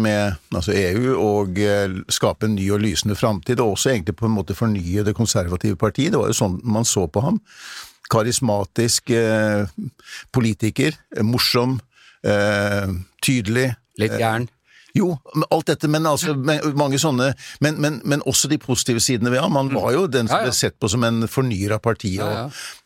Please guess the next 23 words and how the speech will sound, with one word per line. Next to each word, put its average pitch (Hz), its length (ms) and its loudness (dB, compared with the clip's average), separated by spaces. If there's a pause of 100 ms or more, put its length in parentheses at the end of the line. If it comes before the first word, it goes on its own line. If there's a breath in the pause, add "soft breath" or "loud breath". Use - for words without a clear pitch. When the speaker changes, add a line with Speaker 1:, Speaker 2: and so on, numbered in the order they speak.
Speaker 1:
og, 147 60 2
og - 60 2
Speaker 2:
T 175 60 2
V-personlighet 113 680 0
som 147 160 -2
en, 135 260 -2
eh, 127 160 -2
viss 123 160 0
Speaker 1:
Absolutt. 135 180 0
Speaker 2:
annen, 110 300 0
eh, 113 400 0
ja. 127 140 0 (240)
Speaker 1:
Nettopp. 135 420 -2 (540 loud breath)
Og 139 120 2
så, 151 220 2 (240)
eh, 139 560 2
og 139 100 2
så - 140 2 (100)
er 120 60 2
det 127 80 -2
jo 139 100 0
disse, 127 200 0 (240)
mm, 113 320 0